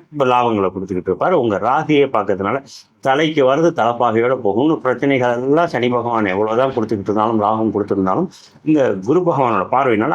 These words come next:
அப்படியே தலை வரைக்கும் வந்துட்டு வந்துட்டு அப்படியே போயிட்டு இருக்கும். So டெய்லி ஏதாவது ஒரு பிரச்சனையை ஃபேஸ் பண்ணுவீங்க, அந்த பிரச்சனையை சால்வ் பண்ணுவீங்க.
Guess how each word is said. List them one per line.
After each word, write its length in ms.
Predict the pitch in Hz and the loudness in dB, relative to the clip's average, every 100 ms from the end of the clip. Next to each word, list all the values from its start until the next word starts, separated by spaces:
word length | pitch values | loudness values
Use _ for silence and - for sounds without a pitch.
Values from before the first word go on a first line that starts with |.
| - | -2
அப்படியே 200 | 101 139 - - | 0 -2 -2 -8
தலை 200 | - 123 120 | -2 2 2
வரைக்கும் 300 | 131 151 120 | 2 2 2
வந்துட்டு 260 | 117 117 107 | 0 2 2
வந்துட்டு 220 | 104 147 | 0 0
அப்படியே 180 | 107 104 | 0 0
போயிட்டு 200 | 104 95 | 0 0
இருக்கும். 240 | 92 135 156 | -2 -2 -2
So 80 | 127 117 | 0 2
டெய்லி 360 | 135 170 208 220 - - - 117 | 2 2 2 -2 -8 -20 -4 0
ஏதாவது 240 | 127 151 156 | 2 2 2
ஒரு 60 | 117 | 0
பிரச்சனையை 320 | 120 135 127 | 0 0 2
ஃபேஸ் 220 | 113 107 | 2 0
பண்ணுவீங்க, 300 | 110 101 135 180 | 0 0 0 0
அந்த 140 | 110 | -2
பிரச்சனையை 320 | 101 - 107 95 | -4 -2 -2 0
சால்வ் 240 | 95 92 95 | -2 -2 -2
பண்ணுவீங்க. 320 | 90 87 | 0 0